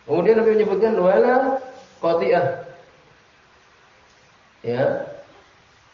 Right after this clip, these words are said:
Wala qati'atur rahmi, demikian juga tidak memutus tali silaturahmi. Syaratnya demikian juga, doanya bukan doa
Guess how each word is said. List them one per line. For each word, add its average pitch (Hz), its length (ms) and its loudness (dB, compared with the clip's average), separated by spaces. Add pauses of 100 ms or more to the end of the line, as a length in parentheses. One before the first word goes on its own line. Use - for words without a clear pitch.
Wala 185 320 0
qati'atur 175 560 0
rahmi, 185 480 -2
demikian 156 400 -4
juga 196 160 -2
tidak 180 260 -2 (140)
memutus 165 720 -2
tali 156 160 -2
silaturahmi. 170 640 -4 (560)
Syaratnya 147 400 -4
demikian 185 240 -2
juga, 202 480 -2
doanya 127 480 -4
bukan 139 160 -4 (160)
doa - 140 -2